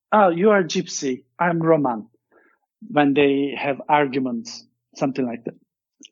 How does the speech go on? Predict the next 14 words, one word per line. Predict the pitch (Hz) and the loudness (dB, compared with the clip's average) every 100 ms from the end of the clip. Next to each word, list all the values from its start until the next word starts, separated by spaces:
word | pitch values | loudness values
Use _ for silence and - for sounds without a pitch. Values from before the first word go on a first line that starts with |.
| _ _ _ _ _ | _ _ _ _ _
But, | - 143 147 165 | -4 -2 -2 0
uh, | 151 151 160 165 | 2 2 0 2
otherwise, | 220 247 185 220 - - _ _ _ _ _ _ _ _ _ _ - | 2 4 4 2 -2 -10 _ _ _ _ _ _ _ _ _ _ -4
there's | 185 135 | -4 0
nothing | 196 233 220 165 | 2 6 6 4
bad | 139 226 233 | 2 0 0
about | 135 120 117 | -2 -4 -6
it. | 113 - | -8 -4
In | 156 | -4
Turkey, | 139 175 175 - 233 | 0 0 0 2 4
we | 180 160 | 4 2
use | 160 247 247 | 4 4 4
this | 160 147 - - | 0 -2 -4 -8
word, | 143 123 123 151 131 | -4 2 4 4 0